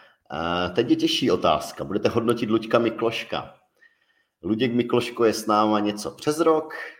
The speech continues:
Eh, vkládali jsme v něho velkou důvěru.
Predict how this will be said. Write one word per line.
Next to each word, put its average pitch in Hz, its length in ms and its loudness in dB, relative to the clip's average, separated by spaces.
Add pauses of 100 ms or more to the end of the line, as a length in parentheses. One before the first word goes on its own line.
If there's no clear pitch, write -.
(580)
Eh, 85 920 -2 (1400)
vkládali 123 400 6
jsme 123 180 0
v 98 80 -2
něho 104 180 -2
velkou 107 480 2
důvěru. 123 920 2